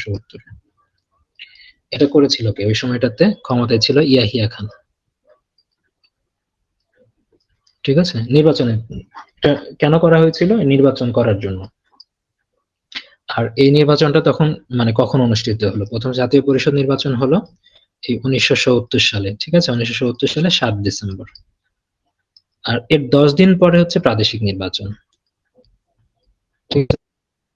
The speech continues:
হবে দশ দিন পরে, অর্থাৎ দশ, মানে সরি, সতেরো, সতেরো ডিসেম্বর, ঠিক আছে? সতেরো ডিসেম্বর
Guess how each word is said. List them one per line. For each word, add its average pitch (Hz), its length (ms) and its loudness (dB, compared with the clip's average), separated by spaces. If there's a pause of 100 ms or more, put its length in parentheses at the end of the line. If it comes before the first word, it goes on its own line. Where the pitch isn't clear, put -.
(140)
হবে 170 140 4 (300)
দশ 123 180 4
দিন 104 180 0
পরে, 107 160 -18 (3500)
অর্থাৎ 151 260 0 (280)
দশ, 147 120 4 (280)
মানে 123 200 0
সরি, 113 140 0 (280)
সতেরো, 143 240 2 (180)
সতেরো 143 220 2 (100)
ডিসেম্বর, 101 340 -2 (100)
ঠিক 165 180 -6
আছে? 170 120 -8 (180)
সতেরো 131 300 -2 (880)
ডিসেম্বর 110 560 -8